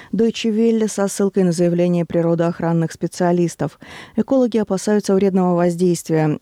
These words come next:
проекта на Балтийское море и окружающую среду в целом. Земельный парламент Мекленбурга Передней Померании в четверг утвердил решение об учреждении фонда.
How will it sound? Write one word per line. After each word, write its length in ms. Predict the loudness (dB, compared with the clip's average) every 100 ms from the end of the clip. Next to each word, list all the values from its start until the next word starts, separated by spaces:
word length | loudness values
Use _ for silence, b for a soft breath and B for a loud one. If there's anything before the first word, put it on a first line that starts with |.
| -6
проекта 420 | -2 0 0 0 0
на 160 | 0
Балтийское 540 | 0 -2 -4 -2 0 0
море 340 | 2 2 2
и 60 | 2
окружающую 680 | 0 -6 -2 -4 -2 -6
среду 300 | -6 -6 -6
в 80 | -8
целом. 440 | -4 0 0 -2 -4 B B B
Земельный 400 | 0 2 2 0
парламент 560 | 0 -2 0 0 -2 -4
Мекленбурга 680 | -4 -2 0 0 0 -2 -2
Передней 380 | 0 0 -2 -2
Померании 500 | -2 0 2 2 0
в 40 |
четверг 440 | -4 -4 -2 -2
утвердил 420 | -4 -2 0 0 0
решение 540 | -2 -4 -2 -2 -2
об 240 | -4 -6 -6
учреждении 760 | -10 -4 -4 -2 -2 0 -2
фонда. 440 | -2 -2 0 -2